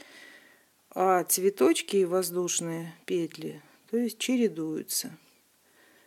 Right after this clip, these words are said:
Вывязываем цветочки, значит, в следующем ряду вывязываем основание для них.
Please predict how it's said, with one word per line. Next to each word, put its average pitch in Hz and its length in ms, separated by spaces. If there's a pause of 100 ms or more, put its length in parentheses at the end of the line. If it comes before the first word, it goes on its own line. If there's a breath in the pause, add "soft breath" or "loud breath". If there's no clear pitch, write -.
(560 soft breath)
Вывязываем 180 880
цветочки, 226 760
значит, 202 480
в - 60
следующем 214 560
ряду 190 320
вывязываем 180 800
основание 170 800
для 156 240
них. 156 280